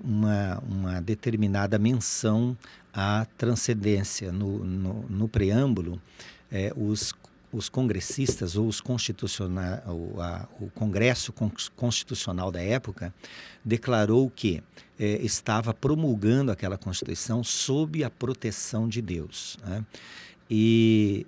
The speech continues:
mas, é, o Supremo entende que esse texto, é, ele não é integrante da Constituição. Ah,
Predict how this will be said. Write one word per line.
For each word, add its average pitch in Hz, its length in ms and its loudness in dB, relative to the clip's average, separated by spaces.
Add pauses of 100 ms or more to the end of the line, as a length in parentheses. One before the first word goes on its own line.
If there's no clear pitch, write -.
(140)
mas, 123 680 2
é, 113 240 0
o 127 100 0
Supremo 127 480 2
entende 120 500 4
que 123 400 0
esse 110 360 0
texto, 127 640 2 (340)
é, 107 260 2
ele 107 220 4
não 110 240 4
é 110 40 4
integrante 104 600 -2
da 101 120 -4
Constituição. - 760 -6 (640)
Ah, 104 680 4